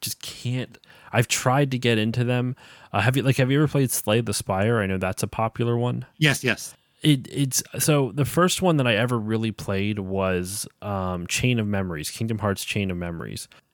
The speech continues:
Speaker 1: Is that a, like, in your, since you've played a few of these card game, card-based video games,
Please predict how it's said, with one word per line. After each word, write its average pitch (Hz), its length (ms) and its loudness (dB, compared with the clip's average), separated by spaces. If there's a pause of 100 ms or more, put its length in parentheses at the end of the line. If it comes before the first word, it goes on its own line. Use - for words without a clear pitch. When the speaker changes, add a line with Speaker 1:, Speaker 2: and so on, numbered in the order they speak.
(280)
Speaker 1:
Is 147 180 6
that 156 160 2
a, - 160 -2
like, 143 240 0
in 156 120 4
your, 160 280 2 (260)
since 147 220 2
you've 165 160 -4
played 139 200 2
a 113 40 0
few 107 200 0
of 98 80 -2
these 98 220 -4
card 101 380 0
game, 95 480 -4
card-based 98 720 0
video 92 240 -2
games, 90 400 -6